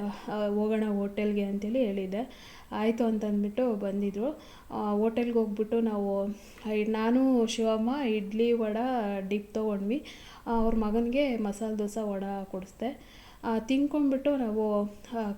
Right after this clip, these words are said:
ಇದು ಇಸ್ಕಾನ್ ಟೆಂಪಲ್ಗೆ ಹೋಗಿದ್ವಿ. ಇನ್ನೇನು ನಮ್ಮನೆ ನಿಯರ್ ಅಂತ ಅಂದಮೇಲೆ ಶನಿವಾರ ಬೇರೆ ಅಲ್ವಾ, ಶ್ರೀನಿವಾಸ ಸ್ವಾಮಿ ದರ್ಶನ ಮಾಡೋಣ, ಹಾಗೆ ಕೃಷ್ಣನ ದೇವ ದರ್ಶನ ಮಾಡೋಣ ಅಂತ ಅಂದ್ಬಿಟ್ಟು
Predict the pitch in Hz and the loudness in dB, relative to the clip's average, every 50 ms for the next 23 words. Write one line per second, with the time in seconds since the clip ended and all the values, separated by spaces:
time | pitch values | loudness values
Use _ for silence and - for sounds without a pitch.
0 | - - 226 220 226 240 233 220 214 208 208 214 208 - - 254 247 247 233 226 | -6 -6 -2 2 4 4 4 4 4 2 0 0 -2 -2 0 2 2 4 4 2
1 | 214 208 202 208 202 196 196 196 196 202 226 269 - - - - - - - - | 2 0 0 -2 -2 -4 -4 -6 -6 -6 -6 -6 -8 -12 -20 -20 -20 -18 -8 -4
2 | 220 208 196 208 208 196 208 226 254 269 262 262 262 254 247 240 240 247 269 269 | -4 -4 -2 -2 -4 -2 -2 -2 2 2 4 4 4 4 4 4 4 4 2 2
3 | 285 277 262 254 254 254 262 254 254 254 240 226 226 226 226 214 214 220 214 214 | 2 4 4 4 6 4 4 4 2 2 2 2 2 0 0 0 0 0 0 0
4 | 214 220 220 220 214 208 - 233 220 220 220 226 226 226 226 220 202 202 196 196 | 0 0 0 0 0 -2 -2 0 2 2 4 4 4 4 4 2 0 -2 -4 -4
5 | 202 196 190 196 190 202 208 214 208 208 - 220 214 214 214 208 208 208 - - | -4 -4 -4 -4 -4 -4 -4 -4 -6 -4 -4 -2 -2 0 0 0 -2 -4 -4 -6
6 | 208 202 196 196 190 196 190 196 - - 214 202 202 196 190 196 196 208 202 196 | -6 -4 -4 -4 -4 -4 -4 -4 -4 -4 -2 -2 0 -2 -2 -2 -4 -2 -2 -4
7 | 190 190 196 196 196 - 202 202 - - 208 208 202 196 190 190 196 190 175 185 | -4 -4 -4 -6 -4 -6 -8 -8 -4 -2 0 0 0 0 -2 -2 -4 -4 -4 -4
8 | 185 185 196 190 - - 208 202 196 196 190 190 190 190 190 185 185 190 - 190 | -4 -4 -6 -6 -6 -6 -6 -6 -4 -4 -6 -6 -6 -6 -8 -8 -8 -8 -8 -8
9 | 185 185 185 185 - 233 277 | -6 -6 -6 -4 -2 -2 -2